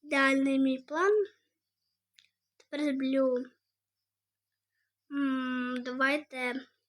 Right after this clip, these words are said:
ось таку та ось таку. У мене тепер все, ці квітки.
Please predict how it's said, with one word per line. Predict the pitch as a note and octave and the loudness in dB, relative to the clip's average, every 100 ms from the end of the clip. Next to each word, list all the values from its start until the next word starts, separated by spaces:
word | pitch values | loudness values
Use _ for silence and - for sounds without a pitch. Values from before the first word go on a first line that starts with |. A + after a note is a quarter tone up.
| _ | _
ось | C4+ C4+ | -10 -10
таку | - A#3+ - D#4 | -12 -20 -12 -10
та | F4+ - C4 B3+ C4 - _ _ _ _ _ _ _ - | -10 -8 -4 -4 -4 -12 _ _ _ _ _ _ _ -16
ось | C#4 | -14
таку. | - C4+ C4 B3 A#3+ D#4 A4+ _ _ _ _ _ _ _ _ _ _ _ _ _ _ _ _ _ _ - | -12 -16 -12 -6 -2 0 -2 _ _ _ _ _ _ _ _ _ _ _ _ _ _ _ _ _ _ -20
У | D#4+ _ - | -20 _ -4
мене | G#4+ A#4+ | -2 0
тепер | A4+ A4 F#4+ | 0 -2 -6
все, | - A#4 A4+ | -2 2 2
ці | - - E4+ | 0 -8 -14
квітки. | - - A4+ A#4+ - F#4+ | -14 -6 -4 -4 -8 -8